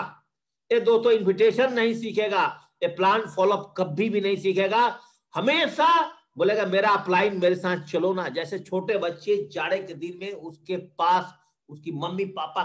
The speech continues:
कैप बेल्ट टोपा टोपी पहना करके और घर में एक जगह बैठा देते हैं,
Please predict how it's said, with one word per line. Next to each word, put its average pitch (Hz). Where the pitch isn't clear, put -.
कैप 170
बेल्ट 175
टोपा 165
टोपी 170
पहना 175
करके 180
और 135
घर 170
में 175
एक 170
जगह 175
बैठा 160
देते 175
हैं, 190